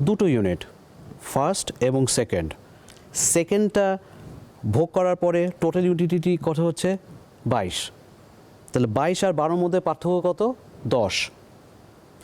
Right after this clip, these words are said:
সর্বশেষ তৃতীয় যে লাইনটা দেখছি আমরা, সেখানে আমরা তিনটা ইউনিট দেখছি, ফার্স্ট, সেকেন্ড, থার্ড। সেখানে কি হচ্ছে? টোটাল ইউটিলিটি বাইশ থেকে তিরিশ ইউ-,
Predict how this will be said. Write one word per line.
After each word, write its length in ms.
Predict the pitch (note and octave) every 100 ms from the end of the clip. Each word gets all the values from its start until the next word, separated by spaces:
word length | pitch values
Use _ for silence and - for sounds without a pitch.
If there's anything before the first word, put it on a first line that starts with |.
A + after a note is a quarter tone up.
| - - - - -
সর্বশেষ 720 | - F3 A3+ C#4 D3 G2 - - - -
তৃতীয় 300 | - F#3 C4+
যে 140 | C4 A#3+
লাইনটা 280 | F3+ D3+ C#3+
দেখছি 320 | A#2+ A2 B2+
আমরা, 320 | G#2 G2+ G#3 - - -
সেখানে 280 | - D#3 E3+
আমরা 140 | E3
তিনটা 300 | E3+ G3+ F#3
ইউনিট 280 | F#3 D3+ C#3+
দেখছি, 340 | A#2 A2 - G#2+
ফার্স্ট, 580 | - - D3 G3 - - - - -
সেকেন্ড, 680 | - - D3 C3 D#3 E3 F#3+ - - - - -
থার্ড। 360 | F#3 F3 E3 - - - - - - - - - -
সেখানে 460 | - D#3 D3+ F#3 F#3
কি 160 | F3 F#3
হচ্ছে? 380 | F3+ - G#3 A#3 - - - - - -
টোটাল 280 | E3+ G3
ইউটিলিটি 600 | G3 F3+ F#3+ F#3 G#3 A#3+ A3+ -
বাইশ 380 | A2+ B2 D#3 -
থেকে 380 | F3+ E3+ F3+ F3+ - - - -
তিরিশ 320 | D#3+ F3 -
ইউ-, 120 | E3+